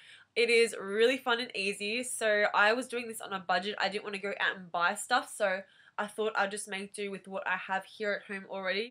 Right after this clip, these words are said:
I googled giraffe makeup. I found three images which I thought were pretty cool. So the photos was this first one,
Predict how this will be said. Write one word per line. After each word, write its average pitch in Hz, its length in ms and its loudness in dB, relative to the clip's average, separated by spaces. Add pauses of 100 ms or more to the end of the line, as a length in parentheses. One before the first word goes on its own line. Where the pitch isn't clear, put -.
(120)
I 202 520 4
googled 294 460 -4 (140)
giraffe 202 580 2 (180)
makeup. 175 440 -4 (400)
I 208 320 -2 (100)
found 233 400 -2 (260)
three 269 360 0
images 220 420 -6
which 214 100 -8
I 233 60 -2
thought 240 180 -6
were 220 60 -2
pretty 220 420 -6
cool. 202 380 -6 (240)
So 214 220 -2
the 214 80 -8
photos 254 960 0 (600)
was 208 100 -12
this 214 240 -12
first 190 420 -2
one, 196 500 -8